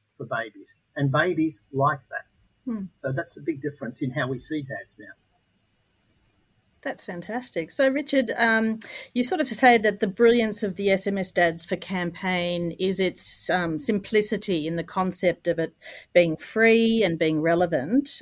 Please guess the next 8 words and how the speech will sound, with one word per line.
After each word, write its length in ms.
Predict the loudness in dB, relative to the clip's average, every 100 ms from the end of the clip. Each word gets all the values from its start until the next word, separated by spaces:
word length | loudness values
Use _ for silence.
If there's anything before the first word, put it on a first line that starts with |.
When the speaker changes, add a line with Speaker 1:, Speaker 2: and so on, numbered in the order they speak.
| -4
Speaker 2:
um, 420 | -2 0 -2 -4 -8 -16 -20 -18
and 460 | 0 2 2 0 -2
in 180 | 0 2
the 60 |
short 320 | 2 4 4 4
and 80 |
targeted 540 | -2 -2 -2 0 -2 -2
messages 720 | -2 -2 -4 -2 -4 -4 -6